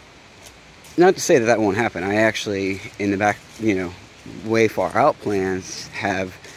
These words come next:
these ideas about how that would potentially still be,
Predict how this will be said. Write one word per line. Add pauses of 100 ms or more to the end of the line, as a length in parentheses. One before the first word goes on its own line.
(300)
these
ideas
about
how
that (100)
would (420)
potentially
still
be,